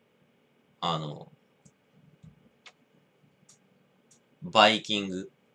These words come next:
あの、ケーキバイキング店行ったんですよ。有名だったから。そこ行って、一人で、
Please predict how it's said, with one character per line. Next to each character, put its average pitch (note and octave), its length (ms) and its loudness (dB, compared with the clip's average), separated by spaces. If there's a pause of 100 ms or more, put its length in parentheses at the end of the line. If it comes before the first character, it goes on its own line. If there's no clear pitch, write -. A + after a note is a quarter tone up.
(1160)
あ D#2+ 160 0
の、 D#2+ 100 -8
ケ C3 180 -2
ー B2 120 -2
キ A#2 120 -6
バ A2+ 180 4
イ A#2 100 -2
キ F2+ 160 -6
ン E2 80 -8
グ F2+ 300 -4
店 C#2+ 280 -6
行 D#2 80 -8
っ - 80 -20
た F2+ 160 -4
ん D2 60 -8
で C2+ 80 -16
す - 160 -20
よ。 - 60 -20 (480)
有 F#2+ 220 -4
名 F2 180 -4
だ E2 140 -4
っ - 60 -18
た - 100 -18
か - 40 -20
ら。 - 0 - (1160)
そ - 260 -14
こ G2+ 140 -4
行 E2+ 100 -6
っ - 20 -20
て、 - 400 -10 (540)
一 - 300 -8
人 E2 120 -2
で、 C2+ 160 -14